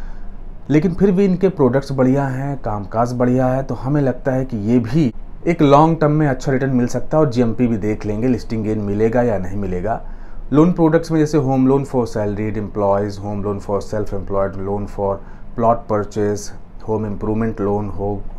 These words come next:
home extension loan, loan against residential commercial, इस प्रकार की बहुत सारी balance transfer, loan for purchase of non-residential property, home construction loan, loan for plot purchase, इस तरीके के आप देख सकते हैं। तो बढ़िया business है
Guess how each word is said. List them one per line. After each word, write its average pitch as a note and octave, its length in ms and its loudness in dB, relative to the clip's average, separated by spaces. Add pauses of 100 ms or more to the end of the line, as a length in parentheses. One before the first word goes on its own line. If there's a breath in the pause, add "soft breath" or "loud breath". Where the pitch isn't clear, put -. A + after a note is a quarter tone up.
home A2 200 -2
extension A#2 480 -4
loan, G2+ 380 0
loan G#2 200 0
against G2+ 340 -4
residential G2+ 440 -4
commercial, F#2 360 -4
इस D3+ 120 -4
प्रकार D3 260 2
की D3+ 80 -2
बहुत B2+ 380 2
सारी G#2 300 0 (420 loud breath)
balance A#2+ 380 4
transfer, G#2+ 560 0 (300)
loan A#2 160 4
for B2 160 2 (140)
purchase G#2+ 280 0
of G#2+ 180 -2
non-residential G#2 720 -2 (100)
property, G2 500 -2 (220)
home A2 300 -4
construction G2+ 520 -4
loan, G2+ 220 -2
loan G#2 240 -2
for G2+ 220 -2 (120)
plot G#2 300 0
purchase, G2+ 400 -4 (580 loud breath)
इस D#3 140 -6
तरीके A#2+ 320 2
के B2+ 100 -4
आप G#2 260 0
देख G2+ 260 -2
सकते - 300 -6
हैं। E3 100 -2
तो D3+ 60 -4
बढ़िया A#2+ 320 0
business A#2+ 440 -2
है C3 200 -4